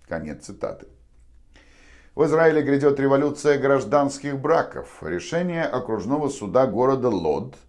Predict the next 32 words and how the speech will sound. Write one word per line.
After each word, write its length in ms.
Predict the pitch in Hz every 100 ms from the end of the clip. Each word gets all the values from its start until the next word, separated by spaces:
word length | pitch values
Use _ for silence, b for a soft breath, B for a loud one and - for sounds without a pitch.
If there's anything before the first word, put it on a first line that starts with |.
| b b b -
может 300 | 135 170 -
теоретически 600 | 131 113 113 120 - -
означать 580 | 139 95 92 - 117 -
облегчение 640 | 92 98 - 135 139 127
заключения 640 | 101 - 98 95 117 107 95
брака 560 | 78 98 95 95 147
для 380 | 139 104 120 -
неевреев, 720 | 92 110 135 98 76 73 65 107 - b b b
Л 220 | 170 170
Г 140 | 120 127
Б 180 | 90
Т 240 | - - 92
пар 480 | - 80 85 123 -
и 100 | 117
тех, 260 | - 170
кто 180 | - 165
не 100 | 160
хочет 540 | 139 165 175 160 - _
проводить 540 | 127 104 95 135 135
религиозную 760 | 127 123 101 82 95 98 110
свадьбу 460 | 98 - 82 80 82
в 60 | 82
Израиле. 400 | 69 62 - - _ b b b b
Суд 320 | - 214 214
Лода 360 | 175 185 160 156
признал, 600 | 131 120 85 90 95 98
что 200 | - 123
Управление 520 | - 127 139 170 151
народонаселения 880 | 127 143 131 113 - 117 127 110 -
М 200 | 127 127
В 140 | 104 104
Д 380 | 82 73 -